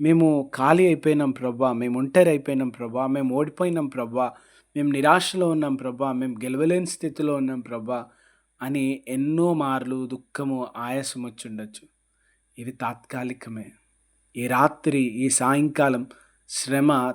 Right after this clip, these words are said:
తాత్కాలికమైంది. ఇది మన ఓపికను పరీక్షించే కాలం,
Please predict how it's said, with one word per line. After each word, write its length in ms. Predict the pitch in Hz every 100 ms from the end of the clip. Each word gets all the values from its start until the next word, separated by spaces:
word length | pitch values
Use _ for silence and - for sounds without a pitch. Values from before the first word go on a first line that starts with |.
| -
తాత్కాలికమైంది. 1200 | 120 131 - - 151 147 143 127 120 113 110 - _ _ _ _ _ _ _ _ _ -
ఇది 320 | 160 156 175 147
మన 220 | 143 139
ఓపికను 840 | 135 139 160 170 170 160 151 135 127
పరీక్షించే 640 | 135 135 - 143 - 131
కాలం, 520 | - 117 123 113